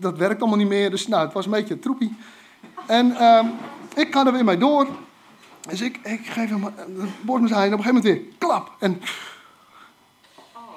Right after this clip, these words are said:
en that's it. Ik, shit. Dus ik ga ermee door totdat ik, nou, het leek heel lang, maar, eh, op een gegeven moment word ik op mijn schouders getikt. Twee ambulancebroeders,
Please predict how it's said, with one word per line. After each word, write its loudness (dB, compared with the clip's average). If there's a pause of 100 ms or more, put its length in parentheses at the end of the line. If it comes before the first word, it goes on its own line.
(920)
en -6
that's -4
it. -16 (200)
Ik, -16
shit. -6
Dus -8
ik -2
ga -4
ermee -2
door 0
totdat 4
ik, -4
nou, 2
het -2
leek 2
heel 2
lang, 0 (500)
maar, 4
eh, -10 (460)
op -14
een -4
gegeven 0
moment 0
word 2
ik -6
op -2
mijn 0
schouders 0
getikt. -4 (720)
Twee 2
ambulancebroeders, 0